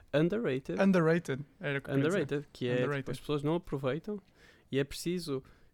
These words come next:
Speaker 1: entrarem no, neste podcast para aproveitarem aqueles bons dez segundos de, de silêncio. E eu
Speaker 2: Por falar
Speaker 1: aproveitava
Speaker 2: em
Speaker 1: já.
Speaker 2: entrar,
Speaker 1: Ah,
Speaker 2: por falar em entrar,
Speaker 1: ótimo.
Speaker 2: quando tu abres uma porta, maçaneta, que por si só é uma palavra muito interessante.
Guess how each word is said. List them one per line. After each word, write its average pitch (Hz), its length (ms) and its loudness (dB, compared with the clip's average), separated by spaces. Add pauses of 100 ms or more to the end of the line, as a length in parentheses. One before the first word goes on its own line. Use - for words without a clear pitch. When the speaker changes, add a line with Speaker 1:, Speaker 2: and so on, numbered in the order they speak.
Speaker 1:
entrarem 147 480 -2
no, 139 240 0
neste 143 240 -4
podcast - 580 -6
para 147 140 -2
aproveitarem 143 440 -4
aqueles 147 240 -4
bons 147 360 -2
dez 147 220 -2
segundos 139 460 -8 (520)
de, 147 320 -2
de - 80 -16
silêncio. 143 480 -4 (420)
E 156 60 0
eu 170 60 2
Speaker 2:
Por 214 120 -2
falar 220 280 8
Speaker 1:
aproveitava 208 80 6
Speaker 2:
em 208 40 6
Speaker 1:
já. 208 80 8
Speaker 2:
entrar, 151 400 4 (880)
Speaker 1:
Ah, 131 280 2
Speaker 2:
por 170 100 2
falar 180 200 6
em 175 60 6
entrar, 165 300 2
Speaker 1:
ótimo. 135 80 -6 (800)
Speaker 2:
quando 175 200 0
tu 190 80 2
abres 175 200 2
uma 165 100 2
porta, 180 440 -2 (920)
maçaneta, 156 560 0
que - 100 -20
por - 140 -10
si 170 100 -4
só 160 200 2
é 170 40 2
uma 165 140 2
palavra 156 260 0
muito 156 200 -4
interessante. 135 440 -8